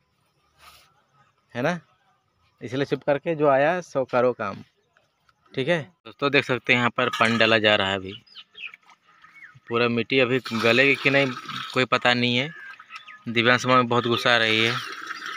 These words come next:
कैसा मिट्टी ले आए हैं ऐसे सोच के ज़्यादा गुस्सा आ रही है ना रे। <laughs> दिव्यांश क्या सोच रहा है तू?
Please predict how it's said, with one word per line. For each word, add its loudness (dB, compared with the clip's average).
कैसा 4
मिट्टी 2
ले 2
आए 4
हैं 0
ऐसे -8
सोच -4
के -4
ज़्यादा -4
गुस्सा 0
आ 4
रही -4
है -6
ना 4
रे। -4
<laughs> 2
दिव्यांश 0
क्या 0
सोच 2
रहा 6
है 2
तू? -6